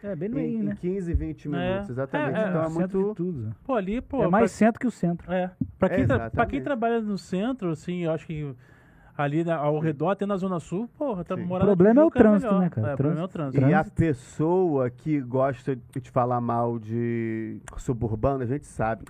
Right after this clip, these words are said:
Speaker 2: que na Zona Sul tem uma galera que é, "Ah, seu
Speaker 3: É.
Speaker 2: suburbano, seu suburbano." Inclusive, eu ia pra, pra, pra, depois da escola, suburbano.
Speaker 3: É.
Speaker 2: Eu era
Speaker 3: E
Speaker 2: chamado
Speaker 3: já
Speaker 2: de
Speaker 3: so-,
Speaker 2: toda
Speaker 3: já
Speaker 2: hora.
Speaker 3: sofri um preconceito desse, já.
Speaker 2: Eu imagino.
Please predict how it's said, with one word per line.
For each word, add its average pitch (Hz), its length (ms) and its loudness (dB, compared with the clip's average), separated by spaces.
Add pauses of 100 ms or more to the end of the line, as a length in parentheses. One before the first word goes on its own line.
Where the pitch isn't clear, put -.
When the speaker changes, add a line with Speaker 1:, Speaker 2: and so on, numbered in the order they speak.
Speaker 2:
que - 100 -8
na 120 180 -2
Zona 120 240 -6
Sul 127 180 -10
tem 127 140 -6
uma 131 80 -6
galera 120 260 -4
que 120 100 -10
é, 117 80 -4
"Ah, 170 260 -4
seu 170 100 -12
Speaker 3:
É. - 20 -12
Speaker 2:
suburbano, 127 720 -6
seu - 100 -12
suburbano." 123 500 -6
Inclusive, 143 380 -6
eu 139 140 -4
ia 156 160 -4
pra, 143 600 -4
pra, 139 280 -4
pra, 131 340 -6
depois 127 480 -6
da 127 140 -4
escola, 123 720 -4 (300)
suburbano. 139 760 -8
Speaker 3:
É. 117 120 -4
Speaker 2:
Eu 120 60 -4
era 143 120 -4
Speaker 3:
E - 40 -8
Speaker 2:
chamado 139 280 -2
Speaker 3:
já 202 60 2
Speaker 2:
de 160 60 -8
Speaker 3:
so-, 160 120 -8
Speaker 2:
toda 175 100 -2
Speaker 3:
já 190 140 2
Speaker 2:
hora. 226 80 0
Speaker 3:
sofri 208 240 -4
um 226 80 -6
preconceito 226 580 -6
desse, 190 320 -4
já. 147 220 -4 (100)
Speaker 2:
Eu 185 140 -2
imagino. 190 560 -4